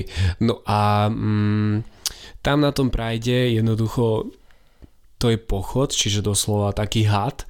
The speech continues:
A, e, potom tam bola tá skupina, ktorá, ktorý bol ten úplne opačný protest. A bolo vidno, že sú z inej skupiny. Oni boli všetci oblečení do čierneho a my sme boli celí duhoví.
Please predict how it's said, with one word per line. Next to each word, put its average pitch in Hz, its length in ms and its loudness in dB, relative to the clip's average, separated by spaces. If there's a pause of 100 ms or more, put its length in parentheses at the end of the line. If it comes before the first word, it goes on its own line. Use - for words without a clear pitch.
(340)
A, 98 480 2
e, 101 40 -2 (840)
potom 151 380 0
tam 131 160 2
bola 120 240 4
tá 117 160 0
skupina, 110 720 2
ktorá, 107 760 0 (240)
ktorý 110 240 0
bol 107 160 0
ten 107 140 0
úplne 113 400 -2
opačný 110 480 0
protest. 120 720 -2 (800)
A 107 180 2
bolo 120 260 2
vidno, 120 300 4
že 110 80 4
sú - 160 2
z 110 160 2
inej 110 160 2
skupiny. 107 340 -2
Oni 107 220 2
boli 107 180 0
všetci 117 320 0
oblečení 110 460 2
do 107 160 2
čierneho 117 580 2
a 110 80 4
my 110 240 4
sme 110 160 2
boli 110 300 2
celí 113 260 2
duhoví. 110 540 2